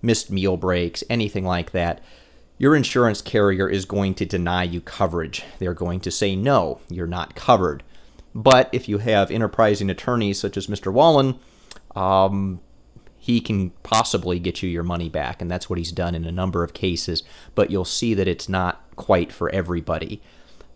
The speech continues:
because it has to do with ambiguities in your insurance contract. So the particular insurance contract that he was able to prevail on and receive coverage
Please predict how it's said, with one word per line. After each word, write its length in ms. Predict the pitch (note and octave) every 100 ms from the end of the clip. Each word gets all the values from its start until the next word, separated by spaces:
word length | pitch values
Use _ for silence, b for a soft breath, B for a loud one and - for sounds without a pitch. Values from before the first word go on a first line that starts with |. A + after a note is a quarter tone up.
| -
because 560 | A2 - - - C#3 B2+
it 140 | G#2+
has 360 | G2+ C3 C3 B2
to 120 | -
do 180 | G#2 G#2+
with 160 | G2+ - - -
ambiguities 1080 | A2+ B2 A#2+ G2 G2 A#2 A#2 F#2+ F2 E2+ - - -
in 420 | G#2 G2 F#2+ F#2+ -
your 640 | F#2+ F#2+ F#2 F2+ E2+ E2+ _
insurance 560 | G2+ - - F#2 F2 -
contract. 800 | - F#2 F2 - E2 D2 - - - b b b b
So 540 | - - A2 G2 F#2+ - - -
the 120 | A2+
particular 720 | - A#2+ G3+ G3+ D#3 B2 G2+
insurance 720 | G2+ G2+ - A2+ G2+ - - - -
contract 500 | B2+ A2+ A2+ G2 -
that 100 | G2+
he 80 |
was 160 | A2+ G#2
able 240 | G#2+ G2
to 80 | -
prevail 480 | - F2 A2+ C3+ B2
on 240 | F2+ F2
and 120 | F2+ F2
receive 360 | F2 F3+ F#3
coverage 520 | - G#2+ F#2+ F#2 E2+